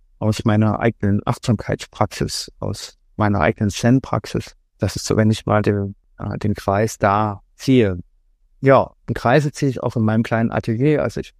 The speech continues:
mache auch Kunst, ich bin Kalligraph, also ich mache Schriftkunst. Das ist für mich auch sehr wichtige Arbeit zwischen, äh, Büro, Beratung, Coaching, Begleitung, Kunst zu machen. Und mein Kampfkunsttraining,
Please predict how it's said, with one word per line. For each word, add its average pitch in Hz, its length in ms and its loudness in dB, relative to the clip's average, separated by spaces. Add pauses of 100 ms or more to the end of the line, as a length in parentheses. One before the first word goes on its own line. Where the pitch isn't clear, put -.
(100)
mache 117 220 0
auch - 160 -10
Kunst, - 480 -2
ich - 160 -10
bin 110 320 0
Kalligraph, 113 840 0
also 107 180 -4
ich - 140 -8
mache - 140 -4
Schriftkunst. - 720 -2 (240)
Das - 60 -20
ist - 40 -20
für 123 80 2
mich 117 200 2
auch - 100 -4
sehr 110 320 0
wichtige - 360 -4
Arbeit 104 600 0 (120)
zwischen, 107 480 -2
äh, 101 300 0 (380)
Büro, 117 540 2 (140)
Beratung, 104 640 0 (300)
Coaching, 104 640 -2 (260)
Begleitung, 104 640 -2 (400)
Kunst - 360 0
zu 113 100 0
machen. 110 540 -2
Und 113 180 -6
mein 113 160 0
Kampfkunsttraining, 117 840 0